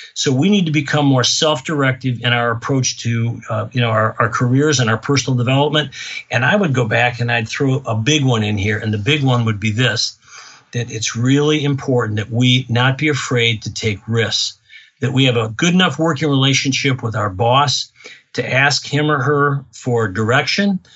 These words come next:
to ask him or her for new assignments,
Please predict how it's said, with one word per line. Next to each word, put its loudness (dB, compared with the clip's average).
to -6
ask 0
him 4
or 2
her 2
for -2
new 4
assignments, 0